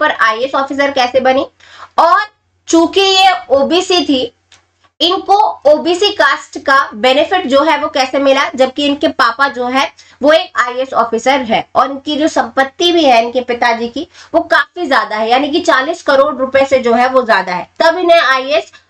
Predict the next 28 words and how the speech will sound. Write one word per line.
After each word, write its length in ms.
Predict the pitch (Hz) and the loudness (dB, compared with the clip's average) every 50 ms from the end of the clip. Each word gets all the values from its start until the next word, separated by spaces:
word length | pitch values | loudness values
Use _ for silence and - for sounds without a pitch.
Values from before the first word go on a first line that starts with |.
| _ - | _ -2
अ, 220 | 226 240 247 233 | 0 0 2 0
जो 160 | 226 233 302 302 | -2 -2 -4 -2
ओबीसी 500 | - - 269 269 285 330 339 359 392 381 | 2 2 2 2 0 -2 -2 0 0 2
certificate 540 | 370 302 269 - 294 277 277 247 262 262 | 2 0 0 -2 -4 -4 -2 0 0 0
है 180 | 277 294 302 294 | 2 2 2 2
उसका 200 | 285 - - 311 | 0 0 0 -2
benefit 440 | 240 220 220 208 226 247 - 320 254 | 0 0 0 -2 -2 -2 -2 -2 -2
जो 160 | 226 220 220 | 0 0 0
है 160 | 233 233 254 | 2 2 2
वो 120 | 277 311 302 | 0 -2 0
कैसे 300 | 269 233 220 226 269 262 | 0 0 0 2 0 0
मिला, 240 | 262 254 269 285 | 2 2 0 0
इस 140 | 339 302 - | -2 -4 -4
पर 240 | - 254 262 269 254 | 0 0 2 2 2
मैं 140 | 233 240 240 | 0 0 -2
एक 140 | 233 214 208 | -2 -2 -4
detail 340 | 226 220 226 247 247 233 | -2 2 2 2 2 2
video 200 | 226 226 226 240 | 0 0 0 0
बना 260 | 226 220 214 196 190 190 | 2 0 0 0 -2 -2
दूंगी, 280 | 196 202 214 254 381 | -2 -2 0 2 2
Next 280 | 330 254 240 240 - - | 2 2 0 -2 -4 -6
video 200 | 233 208 220 220 | -4 -2 0 0
में 100 | 226 226 | 2 2
मैं 180 | 220 214 202 | 2 0 -2
जो 120 | 202 208 214 | -2 0 0
है 100 | 220 214 | 0 0
चर्चा 300 | 214 220 196 - - 214 | 0 -2 -4 -4 -4 -4
करूंगी। 420 | 214 - 214 208 214 220 302 480 | -2 -2 -2 -2 -2 -2 -4 -6